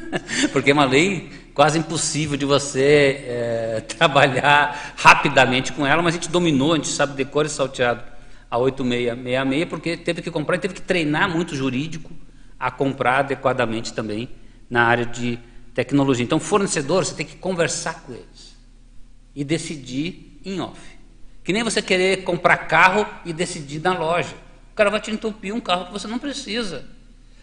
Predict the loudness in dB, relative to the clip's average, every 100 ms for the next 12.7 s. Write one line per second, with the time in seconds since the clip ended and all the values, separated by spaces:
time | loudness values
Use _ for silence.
0 | -4 -2 0 -2 -2 2 8 8 8 0
1 | -2 2 2 2 -4 -4 0 0 0 -2
2 | -4 -14 -6 -6 -6 -8 -8 -8 -4 -4
3 | -6 -2 -2 -2 -12 -20 -20 -2 2 4
4 | 2 -2 -10 -18 -20 -20 4 6 6 4
5 | 6 4 4 4 4 2 -8 -6 2 2
6 | 2 0 2 2 2 -4 -10 -2 -2 0
7 | -4 -4 -6 -12 -12 -12 -10 -12 -10 -12
8 | -12 -14 -16 -12 -12 -12 -14 -14 -6 -4
9 | -4 -6 -18 -20 -14 -6 -4 0 -2 -2
10 | -6 -6 -2 0 0 -2 -2 -2 -2 -2
11 | -2 -4 -4 -4 -4 -2 -2 -4 -4 -6
12 | -4 -4 -6 -10 -12 -14